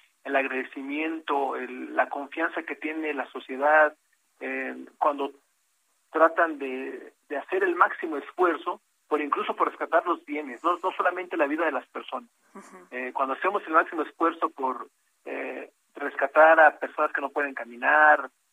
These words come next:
Speaker 1: a, a pequeños, a adultos mayores que no tienen una movilidad, eh,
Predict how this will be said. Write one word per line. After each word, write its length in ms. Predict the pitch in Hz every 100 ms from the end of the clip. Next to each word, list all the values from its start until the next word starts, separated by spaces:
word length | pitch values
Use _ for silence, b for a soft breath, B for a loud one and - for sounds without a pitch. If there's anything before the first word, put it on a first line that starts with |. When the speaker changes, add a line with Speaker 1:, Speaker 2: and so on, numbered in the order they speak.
| _
Speaker 1:
a, 200 | - - 135
a 20 |
pequeños, 920 | - - 151 156 147 143 135 131 127 _ _ _ -
a 100 | 127
adultos 340 | 143 156 143
mayores 600 | 131 123 143 151 139 135
que 100 | -
no 100 | 131
tienen 280 | 139 147 143
una 440 | 143 143 139 127 120
movilidad, 600 | 131 123 120 120 135 139
eh, 240 | 131 123